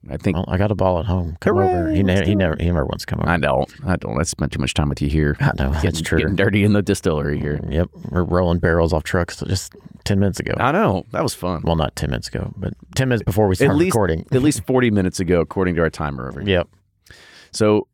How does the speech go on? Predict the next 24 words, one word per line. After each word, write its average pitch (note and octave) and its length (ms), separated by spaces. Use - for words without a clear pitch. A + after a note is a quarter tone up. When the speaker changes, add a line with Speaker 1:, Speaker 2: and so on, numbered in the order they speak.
Speaker 1:
Milam A#2 440
and G#2 140
Green, G2 400
Milam E2 340
and D2+ 80
Green, D2+ 220
I D2 80
think D2+ 160
it's - 100
Milam D2+ 260
and D2+ 100
Green. D#2 260
They A#2+ 100
have B2 80
announced A#2 280
the G#2+ 80
fourth - 340
release E2+ 580
in F#2+ 120
its F#2 140
twenty A#2+ 220
twenty-three F2+ 600
Wildlife D#2 600
Collection. D2+ 600